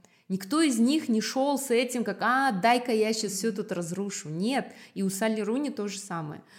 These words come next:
Поэтому книга, э, трудная, тяжёлая. Э, наверно, я бы её сравнила с Хани Янагихарой по степени вот этого вот того, как она залезает в запретное.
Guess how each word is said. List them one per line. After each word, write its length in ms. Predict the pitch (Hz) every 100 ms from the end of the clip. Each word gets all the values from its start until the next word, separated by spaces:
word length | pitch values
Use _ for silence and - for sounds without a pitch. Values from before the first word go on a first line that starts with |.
| - -
Поэтому 420 | 185 190 220 220
книга, 800 | 220 208 233 359 320 226 185 -
э, 440 | 175 175 165 165 160
трудная, 680 | 214 262 240 226 165 147 160
тяжёлая. 760 | - 185 180 196 240 208 156 - - - -
Э, 300 | - 160 160
наверно, 440 | 160 160 185 254 254
я 220 | 185 196
бы 100 | 190
её 100 | 190
сравнила 520 | 190 190 180 202 220
с 80 | 214
Хани 320 | - 202 196 185
Янагихарой 840 | 180 175 156 165 - 190 269 233
по 140 | -
степени 600 | 175 - 202 208 190 175
вот 220 | 160 170 175
этого 360 | 175 170 165
вот 300 | 160 156 - - - _ _ _
того, 480 | 190 156 156 175 233
как 240 | 233 175
она 220 | 175 165 156
залезает 800 | 160 160 165 151 165 175 170
в 20 | 151
запретное. 960 | 151 156 151 170 170 175 160 147 147